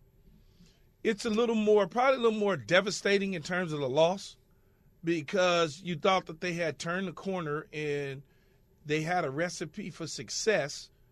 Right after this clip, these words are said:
Even though Breece Hall wasn't playing in the game, you still have a recipe for success. And they went away from that, and they started to throw the ball a little bit too much for me up against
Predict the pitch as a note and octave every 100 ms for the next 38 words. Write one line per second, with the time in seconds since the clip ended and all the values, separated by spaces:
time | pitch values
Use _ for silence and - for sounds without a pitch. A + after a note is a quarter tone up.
0 | _ - F3+ F3+ F3 D#3+ C#3 F#3+ - F3+
1 | F3+ D#3+ E3 D3 C3 F#3 E3+ D#3 C#3+ B2+
2 | F#3+ G3+ D#3+ D#3 - _ _ _ _ -
3 | F#3 - A3+ A3 E3 E3 D3 B2+ E3+ D#3+
4 | C#3+ E3 D3 - B2+ C#3+ - D4+ C#4 B2+
5 | - - _ - _ - E3+ A3 F#3+ G3
6 | C#3 E3 E3+ G3 F#3 G3 G#3+ - _ _
7 | _ _ _ _ _ E3 E3 D#3 - F3
8 | D#3+ C#3+ - E3+ F#3 D#3 F3 E3 D#3 F3
9 | D#3 E3 - C#3+ E3 E3+ - E3+ F3+ E3
10 | D3 D3+ C3+ E3 -